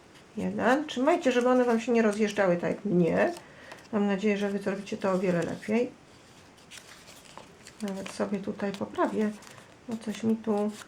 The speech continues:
widzę, że to jakiś Smurf z Grybus chyba będzie. Wygląda, że będzie z Grybus, bo nawet nogi nie chcą mu się poukładać jak trzeba.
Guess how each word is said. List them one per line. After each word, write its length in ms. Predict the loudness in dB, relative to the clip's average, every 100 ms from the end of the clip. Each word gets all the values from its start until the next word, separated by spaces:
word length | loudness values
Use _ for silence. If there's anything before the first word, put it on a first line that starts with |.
| -8
widzę, 260 | -2 0 0
że 100 | -2
to 120 | 0
jakiś 380 | 0 2 -2 0
Smurf 380 | 2 4 2 -2
z 140 | 2
Grybus 400 | 4 6 2 -4
chyba 240 | -2 -2
będzie. 360 | -2 -2 -4 -8 -10 -16 -16 -16 -18 -20 -20 -20 -6 2
Wygląda, 360 | 6 8 8
że 80 | 6
będzie 240 | 6 4
z 80 | 2
Grybus, 320 | 6 8 8
bo 140 | 4 6
nawet 260 | 6 6
nogi 280 | 6 6 6
nie 140 | 0 -2
chcą 180 | 0
mu 120 | 2 2
się 120 | 0
poukładać 520 | 0 0 0 -2 -2
jak 160 | -6 -10
trzeba. 360 | -12 -6 -6